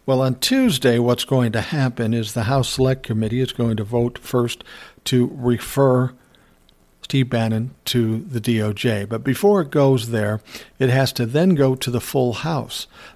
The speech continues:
Then they vote on it, and then they send it over to the D O J. Now, since the House is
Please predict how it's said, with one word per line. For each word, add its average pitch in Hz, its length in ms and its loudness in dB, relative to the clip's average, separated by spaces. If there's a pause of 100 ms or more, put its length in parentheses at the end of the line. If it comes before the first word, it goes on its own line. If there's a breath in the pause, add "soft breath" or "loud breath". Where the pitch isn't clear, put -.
Then 113 200 0
they 160 280 2
vote 110 360 0
on 101 200 -8
it, 151 220 -16 (340 soft breath)
and 127 220 2
then 180 240 4
they 110 140 4
send 107 320 -2
it 98 120 -6
over 104 240 -4
to - 100 -8
the 101 140 -6
D 107 240 -2
O 98 80 -4
J. 107 420 -4 (1040)
Now, 113 300 -2 (1120 loud breath)
since 185 300 2
the 143 100 4
House 139 360 2
is 117 260 0